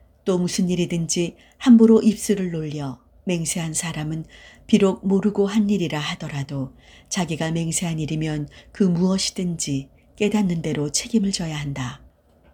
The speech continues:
위에 말한 것 중에 어느 하나에라도 걸렸을 경우에는 자기가 어긴 그 잘못을 고백하고 그 벌로 야훼께 속죄 제물을 드리는데 양떼 가운데서 면 양이든지 염소든지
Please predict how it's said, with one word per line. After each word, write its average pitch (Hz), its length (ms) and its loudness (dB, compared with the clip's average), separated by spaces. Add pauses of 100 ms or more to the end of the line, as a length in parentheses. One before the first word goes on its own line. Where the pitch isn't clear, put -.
(140)
위에 196 280 4
말한 175 320 2
것 185 180 -2
중에 160 480 -2
어느 160 180 -4
하나에라도 175 680 0
걸렸을 175 560 -2
경우에는 147 600 -2 (380)
자기가 170 480 -2
어긴 165 300 -2
그 180 140 -2
잘못을 170 640 0
고백하고 156 760 -6 (460)
그 208 140 2
벌로 185 460 2
야훼께 170 520 -2
속죄 226 360 2
제물을 165 360 0
드리는데 143 680 -4 (500)
양떼 180 420 0
가운데서 165 840 -4
면 165 260 0
양이든지 156 800 0
염소든지 147 800 -4